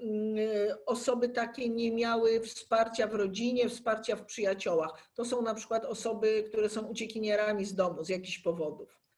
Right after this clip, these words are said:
Nie ma tej koleżanki, która mówi: „Słuchaj, ale ten, ten facet tak naprawdę nie wiesz, jak się nazywa, bo nigdy nie widziałaś jego dokumentów”, prawda?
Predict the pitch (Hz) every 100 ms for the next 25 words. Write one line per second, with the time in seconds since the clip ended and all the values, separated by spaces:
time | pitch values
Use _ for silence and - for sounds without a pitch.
0 | _ - - 254 285 269 269 254 247 240
1 | 262 262 285 - 240 233 233 233 233 302
2 | 277 240 240 240 240 233 - - _ _
3 | - 233 226 262 262 262 - 240 240 240
4 | 247 240 240 240 233 247 240 240 240 233
5 | 220 233 240 240 233 233 240 226 220 220
6 | 220 220 226 208 214 208 220 240 208 170
7 | 156 - 175 180 196 240 247